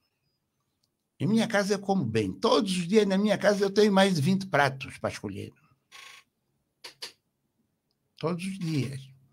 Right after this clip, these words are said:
Eu alimento-me. Mas fico com muita pena daqueles que batem à minha porta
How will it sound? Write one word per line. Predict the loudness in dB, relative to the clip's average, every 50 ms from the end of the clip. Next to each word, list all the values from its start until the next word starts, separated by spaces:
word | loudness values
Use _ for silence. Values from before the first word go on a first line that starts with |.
| _ _ _ -8 -2
Eu | 0 2 4
alimento-me. | 4 6 6 8 8 8 10 8 8 6 2 -4 -6 -6 -8 -12 -18 -20 -20 _ _ _ _ _ _ _ _ _ _ _ _ -6
Mas | -4 -4 -4 -2
fico | -2 -2 -2 -2
com | -4 0
muita | 4 6 6 6 4 0 -4
pena | 0 2 2 2 2 0
daqueles | -2 -4 -2 -2 -2 -2 -2
que | 0
batem | 2 2 2 2 2 -2 -2
à | 0
minha | 0 0 0
porta | -2 0 2 2 2 2 0 -6 -8 -10 -10